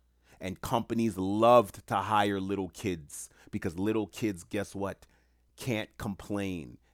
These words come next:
can't argue. So you had little boys dying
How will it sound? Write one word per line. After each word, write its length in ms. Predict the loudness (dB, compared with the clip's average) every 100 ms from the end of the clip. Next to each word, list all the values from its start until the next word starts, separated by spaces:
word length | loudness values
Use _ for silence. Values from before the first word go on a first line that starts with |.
| _
can't 420 | -10 -6 -6 -8 -10
argue. 600 | -2 -2 -2 -6 -16 -16 -20 _ _ _ _ _ _
So 120 | -6 -4
you 180 | -2
had 380 | -2 2 2 2
little 400 | 0 2 2 2
boys 720 | 0 2 2 0 -4 -12 -18 -14 0
dying 680 | 4 4 4 2 -6 -12